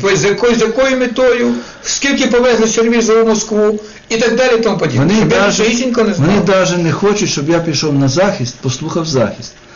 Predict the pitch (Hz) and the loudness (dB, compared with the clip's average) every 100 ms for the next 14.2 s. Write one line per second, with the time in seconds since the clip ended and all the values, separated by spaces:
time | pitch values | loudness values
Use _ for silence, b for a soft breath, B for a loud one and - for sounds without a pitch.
0 | B 117 113 135 - - - 127 165 160 | B -6 -2 -2 -6 -8 -4 -2 0 0
1 | 156 151 139 143 147 139 127 135 139 127 | 0 0 0 -2 -2 -2 -2 -2 0 2
2 | 139 131 98 - B B B - - 127 | 2 0 -2 -6 B B B -4 0 2
3 | 175 185 170 139 143 170 214 151 127 151 | 2 2 2 0 0 2 2 2 2 2
4 | 220 196 170 160 156 151 - 135 120 131 | 4 4 2 2 0 -2 0 -2 -2 -2
5 | 117 180 185 175 - 202 220 220 190 180 | 0 0 0 0 -2 0 2 2 2 2
6 | - - 240 233 143 127 - 156 226 226 | 0 0 0 2 0 -2 -4 0 2 2
7 | 233 226 208 214 156 131 117 110 113 - | 2 0 0 0 0 0 -2 -2 -2 0
8 | 208 196 170 170 143 147 202 185 175 170 | 0 0 0 0 0 2 2 4 2 0
9 | - 190 180 143 147 185 208 196 - B | 0 0 0 -2 -2 0 0 0 -4 B
10 | B B - - 160 - 190 185 180 185 | B B -10 -6 -4 0 0 0 0 0
11 | 185 220 247 220 131 127 120 - 190 196 | 2 2 2 0 -2 -4 -4 0 2 4
12 | 240 175 175 160 220 185 165 160 208 196 | 4 2 2 2 2 2 0 0 0 0
13 | 160 147 151 185 190 185 180 165 156 165 | -2 0 0 2 2 0 0 0 2 2
14 | 165 170 | 0 -2